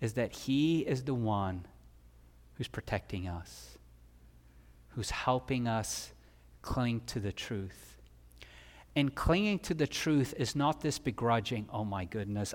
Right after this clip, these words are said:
I gotta hold on to this truth. It's making life miserable." But what does Jesus says? What does this truth do? It creates unity among those who belong to God, which means we're one. We're in this together.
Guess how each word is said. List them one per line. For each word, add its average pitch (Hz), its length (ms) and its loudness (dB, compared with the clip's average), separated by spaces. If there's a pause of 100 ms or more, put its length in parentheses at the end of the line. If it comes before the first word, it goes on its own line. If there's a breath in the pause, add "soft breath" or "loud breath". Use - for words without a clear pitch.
I 117 100 0
gotta 113 220 0
hold 104 280 0
on 104 160 -2
to - 100 -12
this 101 240 -4
truth. 101 320 -4
It's - 160 -6
making 117 300 -2
life 101 280 -2
miserable." 95 680 -6 (640 soft breath)
But 165 100 0
what 143 120 2
does 151 120 2
Jesus 156 300 0
says? 143 260 2
What 151 120 2
does 165 120 -2
this 165 140 0
truth 156 300 -2
do? 202 340 4 (840 soft breath)
It - 120 0
creates 151 400 4
unity 160 580 2 (360 loud breath)
among 131 240 4
those 127 220 4
who 135 80 0
belong 113 360 4
to - 120 0
God, 123 300 4
which 120 240 2
means 117 560 0 (380 soft breath)
we're 123 160 4
one. 110 420 4 (420 soft breath)
We're 135 120 6
in 131 220 4
this 139 200 2
together. 110 640 2